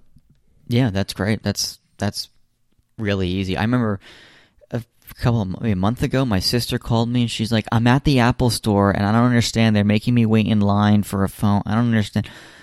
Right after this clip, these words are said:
I'm like, "Why don't you just go, why don't you just go on your phone right now and buy the phone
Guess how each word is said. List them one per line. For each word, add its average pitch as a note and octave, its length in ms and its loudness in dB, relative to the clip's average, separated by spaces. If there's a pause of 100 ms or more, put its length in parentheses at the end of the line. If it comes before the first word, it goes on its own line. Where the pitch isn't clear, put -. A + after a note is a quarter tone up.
(240)
I'm D3+ 80 -4
like, D#3+ 160 0 (240)
"Why D#3 100 0
don't A3+ 80 2
you B3+ 60 0
just G#3+ 160 -4
go, C#3+ 220 2
why A#2+ 180 0
don't A3+ 80 2
you B3 140 0
just F3 180 2
go C3+ 240 4
on A#2 240 2
your A2+ 80 2
phone A2+ 300 0
right G2 220 2
now G2 260 0
and F#2 220 0
buy G2+ 280 2
the G2 100 4
phone F#2+ 540 2